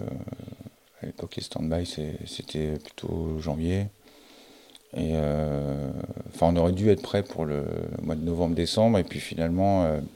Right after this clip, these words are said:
le mât cassant, ça a tout, tout retardé. On a eu un nouveau mât, et en février, je crois que c'était fin février, on était prêt, il y avait une super fenêtre.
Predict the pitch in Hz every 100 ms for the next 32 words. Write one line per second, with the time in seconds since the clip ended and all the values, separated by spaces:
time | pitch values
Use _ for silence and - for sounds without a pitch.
0 | _ - - 87 87 87 - 82 - 107
1 | 135 - - _ _ _ _ _ - -
2 | - 82 82 92 92 - 95 - 85 127
3 | - - - - - - - 95 98 98
4 | 98 95 95 127 151 117 90 - - 104
5 | 98 98 120 - 123 - - 95 107 107
6 | 104 98 104 117 101 92 90 - 104 87
7 | 87 - - - 98 92 -